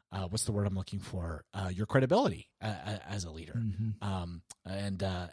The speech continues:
Speaker 1: and, and, and in, in, in a way that, you know, impacts a lot of people at once too, which, which there's very few sort of activities that we do as leaders, um, where we can do that, where we have that opportunity to,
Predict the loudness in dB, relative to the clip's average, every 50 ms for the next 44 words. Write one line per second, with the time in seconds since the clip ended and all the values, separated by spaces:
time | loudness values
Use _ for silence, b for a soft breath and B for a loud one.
0 | -8 -6 -6 -6 -4 -2 -2 0 2 2 4 6 6 6 6 6 4 6 6 6
1 | 4 4 4 6 8 10 10 10 10 10 8 6 4 4 4 6 8 8 8 8
2 | 8 6 4 4 4 2 4 4 4 2 2 2 0 2 2 0 0 0 0 0
3 | 0 2 2 2 2 2 0 -2 -2 -4 -6 -4 -6 -6 -6 _ -8 -4 -4 0
4 | 2 4 2 6 8 8 8 8 6 6 8 10 12 12 12 10 8 4 2 2
5 | 4 4 4 2 0 4 4 4 6 6 6 6 4 0 -2 0 0 0 0 0
6 | 0 -2 -4 -4 -4 -4 -2 -2 -2 -2 b b b b b b b b b -2
7 | 0 0 0 -2 -2 -4 -8 -10 -14 -20 _ _ _ _ _ -4 4 6 6 8
8 | 8 6 4 2 0 0 2 2 6 6 8 6 6 4 2 -2 -6 -4 -2 2
9 | 2 2 4 4 2 2 2 0 -2 -4 -2 -2 0 0 0 -2 -4 -8 -6 -6
10 | -6 -6 -6